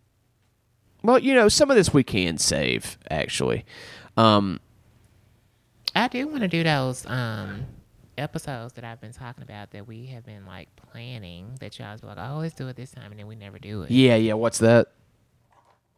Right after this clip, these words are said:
Speaker 1: We need to write it. We need to write it down. I'm sorry to all y'all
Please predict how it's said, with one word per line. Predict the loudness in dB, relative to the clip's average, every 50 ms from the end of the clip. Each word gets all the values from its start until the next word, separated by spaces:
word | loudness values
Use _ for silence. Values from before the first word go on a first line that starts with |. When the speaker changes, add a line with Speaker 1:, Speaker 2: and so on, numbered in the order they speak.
| _ _ 2
Speaker 1:
We | 4 6
need | 6 6
to | 8
write | 8 8 10 10 8 8 6
it. | 6
We | 2 2
need | 2 4
to | 6
write | 8 8 8 6
it | 8
down. | 6 6 6
I'm | 6 4
sorry | 4 2 6 6 8 8 8 6 6 4 2
to | -2 2 6
all | 8 8 10 10
y'all | 10 10 10 8 8 4